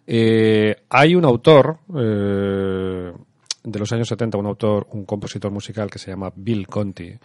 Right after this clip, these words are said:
que es un hombre que, pues, nos ha regalado bandas sonoras impresionantes,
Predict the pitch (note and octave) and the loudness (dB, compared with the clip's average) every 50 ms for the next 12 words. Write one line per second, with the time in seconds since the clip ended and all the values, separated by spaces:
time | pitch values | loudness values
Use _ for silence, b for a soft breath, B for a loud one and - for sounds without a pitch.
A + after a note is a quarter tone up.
0 | b b b b b b b b b - G2 - A2 G2+ G2 G2 - G#2 F#2+ G2 | b b b b b b b b b -12 -10 -8 -6 -6 -6 -4 -6 -6 -6 -6
1 | F2+ E2 D#2 D#2 D#2+ E2+ E2+ E2+ E2 - - F#2 F#2 E2+ E2+ F2 F2+ F2+ F2+ F2 | -10 -10 -12 -16 -18 -18 -18 -18 -16 -14 -12 -12 -12 -12 -12 -10 -10 -10 -10 -12
2 | F2+ F#2 - - F#2 F2+ F2+ F2+ F2 F2 F2+ F2 - - - - - _ _ - | -12 -14 -14 -14 -14 -14 -14 -14 -14 -14 -14 -16 -16 -16 -18 -20 -20 _ _ -14
3 | G2 F2+ - - F#2 - - F#2+ F#2+ F#2+ F2+ - F2 F#2 - - _ | -14 -14 -12 -14 -14 -14 -12 -12 -12 -12 -12 -12 -12 -14 -14 -16 _